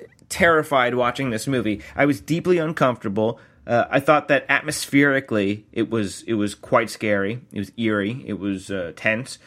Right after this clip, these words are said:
Um, but, uh, generally, when I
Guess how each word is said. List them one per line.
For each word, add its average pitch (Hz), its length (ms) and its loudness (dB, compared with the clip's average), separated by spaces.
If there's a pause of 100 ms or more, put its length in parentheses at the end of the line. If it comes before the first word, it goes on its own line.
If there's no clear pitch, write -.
(360)
Um, 104 420 -2 (380)
but, - 380 0 (800)
uh, 104 240 0 (220)
generally, 156 600 2
when 123 240 -2
I 117 240 2